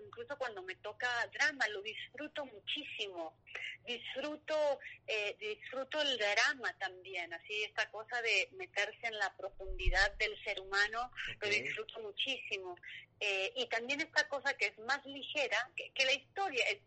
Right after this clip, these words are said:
Speaker 1: es más li-, digo más ligera porque es una comedia familiar, no porque no sea eh, eh, profunda, porque finalmente los,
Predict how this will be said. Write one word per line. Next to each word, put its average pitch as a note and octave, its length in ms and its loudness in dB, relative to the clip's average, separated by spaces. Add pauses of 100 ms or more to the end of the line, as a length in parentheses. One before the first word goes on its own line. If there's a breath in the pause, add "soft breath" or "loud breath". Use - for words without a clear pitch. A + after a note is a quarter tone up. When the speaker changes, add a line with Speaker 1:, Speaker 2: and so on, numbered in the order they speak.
(260)
Speaker 1:
es A#3+ 160 -2
más E4+ 180 2
li-, E4 200 -2
digo D#4+ 200 2
más F4+ 200 0
ligera F4+ 360 2
porque A#3+ 200 -6
es A#3+ 80 -16
una C#4 160 0
comedia G#3 460 -6
familiar, G3+ 600 0 (360 loud breath)
no C4 260 -4
porque C4 300 0
no A3 200 -4 (100)
sea G#3+ 640 4 (360)
eh, F3 760 -4 (300)
eh, F#3 340 -10
profunda, F#3+ 720 -4
porque - 220 -6
finalmente A3+ 520 0
los, G3+ 240 -4